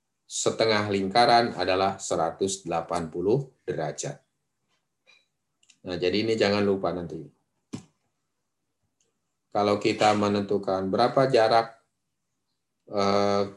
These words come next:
tingginya bulan misalnya, itu nggak bisa dengan pakai ukuran, oh, sekian meter, sekian,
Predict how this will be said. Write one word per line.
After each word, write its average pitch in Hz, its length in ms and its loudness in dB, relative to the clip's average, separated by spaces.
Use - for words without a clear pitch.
tingginya 104 920 4
bulan 110 420 4
misalnya, 85 460 -10
itu 107 420 -4
nggak 98 220 4
bisa 143 260 4
dengan 110 300 2
pakai 104 340 2
ukuran, 98 640 0
oh, 147 160 0
sekian 131 400 2
meter, 123 580 2
sekian, 107 760 -2